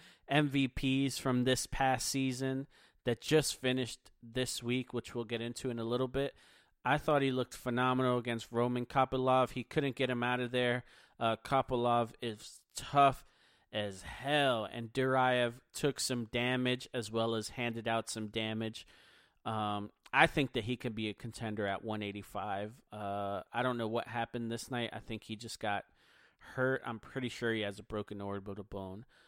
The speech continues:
But this was a really fun fight. Kopylov <laughs> in his picture on Tapology looks exactly like Chase Hooper. Elise Zaleski dos Santos defeated Benoit Saint Denis by unanimous decision.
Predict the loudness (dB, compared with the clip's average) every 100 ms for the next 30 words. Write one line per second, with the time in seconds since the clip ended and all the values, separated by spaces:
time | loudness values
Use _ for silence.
0 | _ _ -4 -2 0 -2 0 -2 -2 -4
1 | -4 -6 -8 -10 -10 -10 -8 -8 -8 -4
2 | -4 0 -2 0 -2 -2 -6 -20 -14 -6
3 | -6 -6 -4 -6 -4 -4 -2 -2 -2 0
4 | 0 -2 -4 -8 -10 -12 -12 -12 -6 -4
5 | -4 -6 -8 -8 -10 -10 -10 -12 -18 -20
6 | -20 -20 -20 _ _ _ _ _ _ _
7 | _ _ _ _ _ _ _ _ -20 -20
8 | _ -4 0 2 2 -2 -2 0 0 0
9 | -4 -4 -2 0 4 4 4 2 4 2
10 | 0 -8 -14 _ _ -10 -6 -4 -2 -4
11 | -4 -2 0 0 0 -2 -6 -6 -4 0
12 | 0 0 0 0 0 0 -2 -4 -8 -6
13 | -2 -2 0 -4